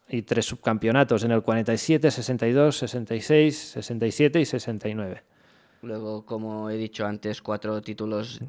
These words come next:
Speaker 2: va el Torpedo Yodino.
Speaker 1: Sí, eh, uno que tenemos en la liga.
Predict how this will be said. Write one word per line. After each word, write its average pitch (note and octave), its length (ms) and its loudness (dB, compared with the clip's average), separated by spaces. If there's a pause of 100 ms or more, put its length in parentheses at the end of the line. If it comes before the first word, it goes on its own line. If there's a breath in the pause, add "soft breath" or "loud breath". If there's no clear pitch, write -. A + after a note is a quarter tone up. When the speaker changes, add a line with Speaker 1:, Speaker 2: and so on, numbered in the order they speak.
(120)
Speaker 2:
va G#2+ 320 0
el G2+ 120 -6
Torpedo G#2 460 -6
Yodino. D3+ 560 -6 (280)
Speaker 1:
Sí, - 360 -2
eh, G#2+ 220 -6 (180)
uno B2 320 4
que A2+ 140 2
tenemos A#2 320 2
en B2 100 4
la A#2 100 6
liga. C#3 380 6